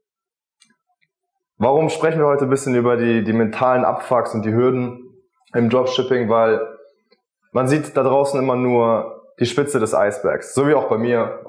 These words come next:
bei deinem Instagram, bei meinem Instagram. Die, die, die Plattformen sind einfach danach ausgelegt, dass man einfach nur die schönen Seiten zeigt. Das ist normal,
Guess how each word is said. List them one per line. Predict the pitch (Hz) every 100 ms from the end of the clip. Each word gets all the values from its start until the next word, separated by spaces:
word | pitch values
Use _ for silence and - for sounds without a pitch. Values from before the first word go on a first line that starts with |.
| -
bei | 110
deinem | 117 120
Instagram, | 113 - 104 107 107
bei | 101
meinem | 107 113
Instagram. | 110 110 107
Die, | 113 127 -
die, | - 113
die | 117
Plattformen | 117 151 151 139
sind | 123
einfach | 127 107
danach | 123 120 113 - - _
ausgelegt, | - 143 - 117 98 87 73 -
dass | 135 -
man | 107
einfach | 117 120
nur | 117 120 113 104
die | 113
schönen | - 131 127
Seiten | 110 - -
zeigt. | 90 92
Das | 139 180
ist | 165
normal, | 113 101 101 80 -